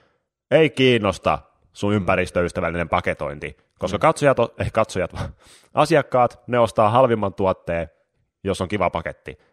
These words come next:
Speaker 1: Ei niitä kiinnosta pätkääkään, että mistä se paketti on tehty.
Speaker 2: Niin.
Speaker 1: Mutta sitten mä juttelin toisen yhden tosi ison yrityksen omistajan kanssa siellä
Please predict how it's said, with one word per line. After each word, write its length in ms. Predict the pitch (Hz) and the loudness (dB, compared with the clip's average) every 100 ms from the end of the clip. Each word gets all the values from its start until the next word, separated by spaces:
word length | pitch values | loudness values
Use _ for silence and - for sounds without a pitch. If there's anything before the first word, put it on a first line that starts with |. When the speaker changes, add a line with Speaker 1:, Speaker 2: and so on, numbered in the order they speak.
| - | -6
Speaker 1:
Ei 120 | 113 | -2
niitä 160 | 127 - | -2 -2
kiinnosta 300 | 117 104 - | -4 -4 -4
pätkääkään, 500 | - 95 - 87 85 | -2 -2 0 -4 -4
että 100 | 82 | -6
mistä 200 | 95 - | -6 -8
se 100 | 90 | -10
paketti 360 | 92 87 - 82 | -10 -12 -10 -8
on 100 | 80 | -2
tehty. 440 | 90 80 - - _ _ _ _ _ | -2 -2 -10 -20 _ _ _ _ _
Speaker 2:
Niin. 160 | 110 95 | -6 -4
Speaker 1:
Mutta 420 | 82 - 95 90 | -4 -6 -4 -4
sitten 720 | - - 165 175 _ 101 107 - _ _ _ - | -4 -8 -8 -8 _ -6 -6 -8 _ _ _ -12
mä 180 | 92 90 _ _ | -10 -10 _ _
juttelin 420 | 101 95 98 92 92 | -12 -10 -8 -6 0
toisen 420 | 127 98 101 90 | 0 0 -4 -8
yhden 300 | 98 95 85 _ _ _ _ _ _ - | -6 -4 -6 _ _ _ _ _ _ 0
tosi 260 | 104 104 95 | 0 2 -2
ison 180 | 87 | -4
yrityksen 420 | 87 87 85 90 85 | -6 -8 -10 -12 -10
omistajan 420 | 82 - 78 80 | -12 -12 -12 -10
kanssa 400 | 82 80 - 78 _ _ _ _ _ _ | -12 -10 -10 -10 _ _ _ _ _ _
siellä 360 | - 80 78 | -10 -6 -8